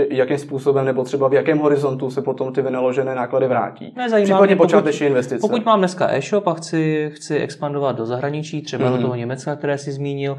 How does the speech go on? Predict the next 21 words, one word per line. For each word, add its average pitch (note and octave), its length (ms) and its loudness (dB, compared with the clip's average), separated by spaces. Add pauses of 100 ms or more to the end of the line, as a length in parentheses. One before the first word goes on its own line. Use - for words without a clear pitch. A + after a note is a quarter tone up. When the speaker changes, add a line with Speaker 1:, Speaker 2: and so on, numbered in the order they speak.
(100)
Speaker 1:
Mhm. C3 100 0
Speaker 2:
tak C3 140 -2
abych E3 220 4
věděl, E3 260 4
kolik D#3+ 260 0
peněz, D#3 340 -4
eh, D3+ 240 -4
mě D3+ 140 -8
to D3+ 100 -4
bude D3 180 -4
stát. B2+ 300 -8 (300)
Kolik D3 180 -2
si D3 120 -10
mám D3 140 -2
připravit, C#3+ 420 -2
nebo C3+ 220 0
jak C3+ 280 -2
k - 40 -20
tomu C#3+ 240 -4
mám C3+ 200 -2
dojít, C3 320 -2